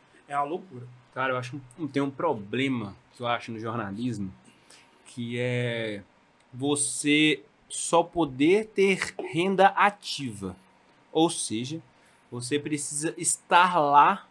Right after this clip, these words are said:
Speaker 2: pra poder ganhar dinheiro.
Speaker 1: Sim.
Speaker 2: O que é diferente em outras profissões.
Speaker 1: Claro, claro.
Speaker 2: Outras profissões têm como você difundir melhor.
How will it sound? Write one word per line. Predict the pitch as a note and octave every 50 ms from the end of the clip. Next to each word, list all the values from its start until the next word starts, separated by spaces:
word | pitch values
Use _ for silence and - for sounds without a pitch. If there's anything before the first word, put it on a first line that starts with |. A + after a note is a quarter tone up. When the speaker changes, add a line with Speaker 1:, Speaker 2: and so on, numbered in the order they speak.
| _
Speaker 2:
pra | - D#3
poder | D3+ D#3 D3+ C#3+ D3 D3
ganhar | C#3+ C#3+ C#3+ D3 D#3+
dinheiro. | D#3 - D#3+ C3+ A2+ G#2+ G2+
Speaker 1:
Sim. | G#2 - B2+ B2+ B2+ B2 B2 - _ _ _ _ _ _ _ _ _ _ _ _ _ -
Speaker 2:
O | C3+ C3 B2
que | B2 - - D#3+ F3 - -
é | D#3 D#3+
diferente | D#3 - - - F3+ E3 D3+ D#3 F3+ G3 F#3+ - F#3+ F#3+
em | F#3+ F3+ E3+ E3
outras | E3 F#3+ A3+ B3 A3+ - E3 D#3 C#3+
profissões. | - - D#3 C#3 - - -
Speaker 1:
Claro, | D3 D3 C#3 C3+ D3 E3+ E3
claro. | - C#3+ B2+ C3 - - _ _ _ _ _ _ _ _
Speaker 2:
Outras | - C#3+ E3 F3 F#3 E3 D#3+
profissões | - F3 D#3+ - - - E3 E3 F3+ E3+ -
têm | - F3 E3
como | D#3+ E3 E3 E3+ E3+
você | E3 E3+ E3+ D#3+ - - E3+ E3 E3 D#3+ D#3+ D#3+ D#3 D3+ D3+
difundir | D3 D#3+ G3+ - - A#3 G#3+ F#3+ D#3+ C#3+ D#3+ F#3+ G3 F3
melhor. | D#3 D3+ C3+ B2 A2+ G#2 G2 F#2+